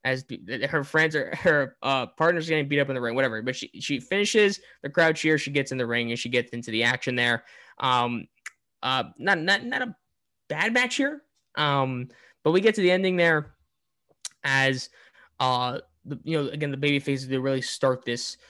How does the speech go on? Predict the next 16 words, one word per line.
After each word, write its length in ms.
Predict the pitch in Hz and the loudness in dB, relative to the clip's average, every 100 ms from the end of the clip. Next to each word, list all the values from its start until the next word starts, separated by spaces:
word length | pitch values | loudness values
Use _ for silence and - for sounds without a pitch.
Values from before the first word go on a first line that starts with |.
| _ _ - | _ _ -2
um, 260 | 131 127 123 | -2 0 -2
matchup 340 | 123 127 113 _ _ - | 0 -2 -4 _ _ -20
pretty 460 | - 139 123 110 - - _ | -6 -2 -2 -4 -8 -20 _
kinda, 320 | 151 123 98 - _ - _ | -8 -6 -8 -16 _ -20 _
you 100 | 139 | -6
know, 220 | 127 131 - _ _ _ - | -6 -8 -16 _ _ _ -8
controlling 680 | 147 139 - 139 131 127 123 | -8 -6 -6 -4 -2 -4 -4
the 60 | |
whole 160 | 127 127 | -6 -6
pace 340 | - 123 120 | -2 -2 -2
of 100 | 123 | -4
this. 300 | 117 117 - - _ _ _ _ | -4 -4 -6 -14 _ _ _ _
Um, 460 | 127 127 113 92 80 - | -2 0 -2 -8 -14 -6
but 80 | 139 | -2
we 120 | 143 | 0
have 380 | 139 135 127 | 0 0 0